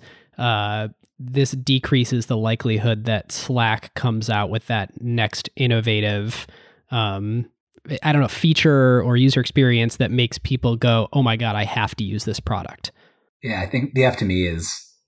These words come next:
Speaker 2: you know, trying to integrate Slack and Salesforce,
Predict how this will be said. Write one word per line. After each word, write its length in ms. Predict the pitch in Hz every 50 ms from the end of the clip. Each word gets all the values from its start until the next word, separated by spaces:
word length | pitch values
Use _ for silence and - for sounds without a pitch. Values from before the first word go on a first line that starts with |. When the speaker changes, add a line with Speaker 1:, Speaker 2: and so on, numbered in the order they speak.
| _ _
Speaker 2:
you 80 | -
know, 220 | 87 85 82 82 - -
trying 500 | - - 110 107 107 107 107 104 98 92
to 600 | - 117 101 98 95 92 92 90 92 - - _ _ _ - - _ _ _ _ -
integrate 580 | 117 113 117 107 107 101 98 98 98 98 -
Slack 460 | - - 104 90 87 90 - - - -
and 160 | - 98 90
Salesforce, 800 | - 98 92 90 87 - - 95 90 87 87 85 - - -